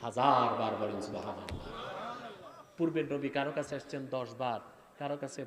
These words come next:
পনেরো বার, কারো কাছে তিনশো বার, কারো কাছে চারশো বার। রাসূলুল্লাহর কাছে জিবরিল এই দিনের পেগাম নিয়ে এসেছেন কতবার? চব্বিশ হাজার বার। বলেন সুবহানাল্লাহ।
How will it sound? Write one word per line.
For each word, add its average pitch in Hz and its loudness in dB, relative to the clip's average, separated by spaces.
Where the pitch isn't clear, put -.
পনেরো 175 2
বার, 131 6
কারো 143 2
কাছে 143 2
তিনশো 220 -4
বার, 139 0
কারো 175 2
কাছে 170 -2
চারশো 247 10
বার। 147 12
রাসূলুল্লাহর 165 4
কাছে 139 2
জিবরিল 139 2
এই 120 -4
দিনের 202 6
পেগাম 156 8
নিয়ে 131 2
এসেছেন 127 0
কতবার? 208 12
চব্বিশ 143 6
হাজার 170 12
বার। 123 8
বলেন 110 4
সুবহানাল্লাহ। - -4